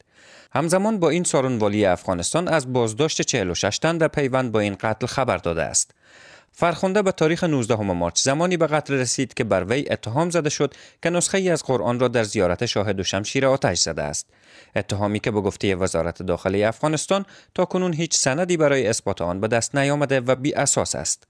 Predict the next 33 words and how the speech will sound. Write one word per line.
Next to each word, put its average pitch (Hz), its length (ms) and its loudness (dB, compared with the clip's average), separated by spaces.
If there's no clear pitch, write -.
پس 202 180 0
از 196 100 2
آن 190 160 -2
که 190 120 -4
مشخص 160 440 0
شد - 200 -2
این 113 180 -2
دختر 120 320 0
جوان 98 380 0
بیگناه 98 500 0
بوده 165 200 2
و 143 100 0
قربانی 120 500 0
احساسات 101 600 -4
شماری 92 380 -2
از 87 140 0
افراطیان 90 520 -4
شده، 175 320 0
اعتراضات 175 560 2
گسترده‌ای 139 580 2
در 123 160 2
برخی 104 320 2
ولایت‌های 101 520 0
افغانستان 90 600 -2
برای 117 260 2
چند 95 320 -2
روز 90 160 -4
پی 113 200 -2
در 117 120 2
پی 139 220 -2
راه 139 200 0
اندازی 127 280 0
شد. - 200 -6